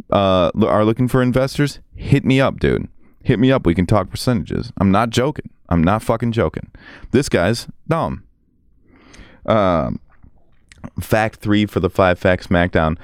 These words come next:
Before you buy your next Amazon package, ponder this thought. According to Business Insider, Jeff Bezos makes more than any person in America at seven,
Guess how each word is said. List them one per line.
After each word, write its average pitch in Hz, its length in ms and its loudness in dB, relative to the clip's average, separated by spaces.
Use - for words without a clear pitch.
Before 135 360 2
you 139 200 2
buy 131 220 0
your 123 120 2
next 117 420 0
Amazon 107 520 0
package, 92 640 0
ponder 120 400 4
this 101 320 0
thought. 73 320 -4
According 123 440 2
to 131 140 0
Business 113 480 2
Insider, 82 540 2
Jeff 107 300 -2
Bezos 95 460 2
makes 90 340 0
more 101 300 4
than 107 320 0
any 113 280 2
person 110 400 0
in 90 120 2
America 92 720 2
at 95 220 2
seven, 123 2000 0